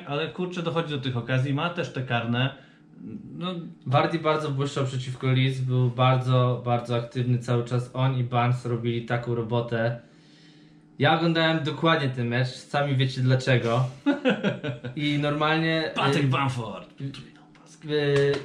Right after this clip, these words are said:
Speaker 2: sposób zagrania, y, Leicester było tak, że grał Leeds, y, Leicester czekał na przejęcie piłki i jeb dzida do,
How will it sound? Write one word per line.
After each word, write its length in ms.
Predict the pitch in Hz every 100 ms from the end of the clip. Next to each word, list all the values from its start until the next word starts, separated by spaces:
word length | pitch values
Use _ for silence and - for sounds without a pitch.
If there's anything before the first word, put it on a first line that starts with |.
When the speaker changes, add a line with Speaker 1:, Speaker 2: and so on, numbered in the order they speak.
| -
Speaker 2:
sposób 580 | - - 208 214 233 180
zagrania, 840 | 175 160 165 180 185 170 165 156 131
y, 360 | 135 131 127 131 - -
Leicester 880 | 139 139 139 143 135 - 131 131 165 - - -
było 400 | 127 139 151 143
tak, 360 | 139 143 151
że 140 | 131 131
grał 460 | 123 135 139 135
Leeds, 460 | 127 123 139 220 -
y, 60 | - _ - - - - - - - 131 123 120 120 117 - -
Leicester 480 | 127 165 - 156 131
czekał 460 | - 165 165 139
na 140 | 143 139
przejęcie 520 | 131 156 170 165 139
piłki 800 | 127 170 160 - 175 220 233 - - -
i 100 | 170
jeb 300 | 208 240 160
dzida 680 | 139 175 185 196 190 208 208 -
do, 680 | 139 135 156 165 165 165